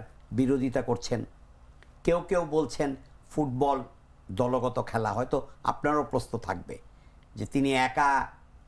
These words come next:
জাতীয় দলকে কতটা কি করে দেবেন। আমি সেই জায়গায় যাব না, আপনার প্রশ্নের উত্তরেই থাকতে চাই। হামজা চৌধুরীর মতো একজন ইংলিশ প্রিমিয়ার লিগ খেলা বাঙালি মায়ের সন্তান,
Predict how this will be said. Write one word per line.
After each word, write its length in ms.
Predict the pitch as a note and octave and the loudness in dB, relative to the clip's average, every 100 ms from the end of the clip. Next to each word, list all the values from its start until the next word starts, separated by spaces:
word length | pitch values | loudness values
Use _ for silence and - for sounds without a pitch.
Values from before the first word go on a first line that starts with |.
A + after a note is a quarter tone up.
| - - | -16 0
জাতীয় 340 | C3+ - D3 | 0 2 0
দলকে 360 | B2+ B2 B2+ B2+ | 2 -2 -2 -2
কতটা 600 | B2 B2+ B2+ A#2+ A2+ - - - - - - - | 0 0 2 2 2 -2 -14 -20 -20 -20 -20 -8
কি 140 | - C3+ - | -2 -2 2
করে 240 | C#3+ C3+ | 2 2
দেবেন। 360 | B2 A2+ G#2+ G2 - - - - - - - - - - | 2 0 -2 -6 -12 -20 -20 -20 -20 -20 -20 -20 -20 0
আমি 200 | F3 G3+ | 2 2
সেই 340 | - - G#3 | 0 2 2
জায়গায় 320 | F#3 G#3 F#3+ D3+ | 4 2 2 0
যাব 260 | B2 G#2+ | 0 0
না, 80 | G2 | -2
আপনার 380 | F2+ A2 - C#3+ | -4 -2 -2 -2
প্রশ্নের 360 | D3+ C3 E3+ | -2 -2 -2
উত্তরেই 340 | C#3+ - C3 A#2+ | -2 -2 -2 -2
থাকতে 300 | - - - | -6 -16 -16
চাই। 160 | - - - - - - - - - - - - - | -16 -18 -20 -20 -20 -20 -20 -20 -20 -20 -20 -16 0
হামজা 300 | D#3 F#3 G#3+ | 2 2 2
চৌধুরীর 480 | G#3+ G#3 F#3+ G3+ F#3+ | 4 2 4 2 0
মতো 240 | F#3 F#3 | -2 0
একজন 380 | E3 C3 D3 D3 | 0 0 0 2
ইংলিশ 580 | C#3 C#3 D3 D3+ - - - - | 2 2 0 -2 -8 -14 -20 -4
প্রিমিয়ার 360 | F3+ F#3+ G3 F3+ | 0 2 2 0
লিগ 200 | D3 D3+ - | -2 -4 -4
খেলা 440 | - B2 A#2+ A#2+ - - - - - - - - - - | -4 0 0 0 -8 -20 -20 -20 -20 -20 -20 -20 -20 -10
বাঙালি 500 | G2 C#3 D#3+ F3+ G3+ | 4 4 6 4 4
মায়ের 260 | F#3+ E3 D3 | 4 2 2
সন্তান, 540 | - C3+ A#2+ A#2 G#2 | 0 -2 2 0 0